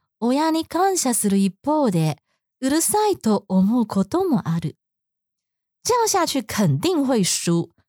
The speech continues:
このままだと負ける一方だ。最后一个单字是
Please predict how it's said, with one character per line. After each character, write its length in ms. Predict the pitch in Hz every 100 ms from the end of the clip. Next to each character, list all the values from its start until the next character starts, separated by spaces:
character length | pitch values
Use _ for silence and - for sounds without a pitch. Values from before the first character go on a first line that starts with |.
| _ _ _
こ 160 | -
の 160 | 302 349
ま 140 | 349
ま 160 | 359 359
だ 120 | 320
と 360 | 302 190 190 - _ _
負 180 | 180 185
け 220 | - 330
る 100 | 339
一 180 | 220 185 _
方 260 | 285 302 233
だ。 240 | 165 156 - _ _ _ _ _ _ _ _ _ _ _ _
最 160 | - 415
后 120 | 427
一 40 |
个 60 | 277
单 260 | 202 180 190
字 240 | 196 160
是 440 | 156 - 175 147